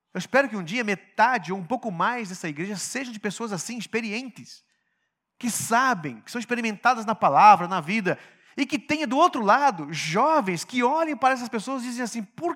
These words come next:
que que eu vou me aventurar no mundo para me arrepender de coisa que certamente eles se arrependem hoje?" Aí nós teríamos uma igreja, uma comunidade perfeita.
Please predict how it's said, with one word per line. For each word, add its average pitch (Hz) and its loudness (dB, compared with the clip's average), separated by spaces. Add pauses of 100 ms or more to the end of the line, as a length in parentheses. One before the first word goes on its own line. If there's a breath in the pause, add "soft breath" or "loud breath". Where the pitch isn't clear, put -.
(140)
que 302 -2
que 330 -4
eu 269 0
vou 294 -6
me 285 -4
aventurar 247 -2
no 233 -6
mundo 262 -8 (840 soft breath)
para - 4
me 302 0
arrepender 262 2
de 220 0
coisa 269 2
que 277 -4
certamente 302 0
eles 311 0
se 320 2
arrependem 285 0
hoje?" 240 0 (1160 loud breath)
Aí 208 -6
nós 214 -6
teríamos 202 -8
uma 190 -8
igreja, 185 -6
uma 170 -8
comunidade 185 -8
perfeita. 180 -12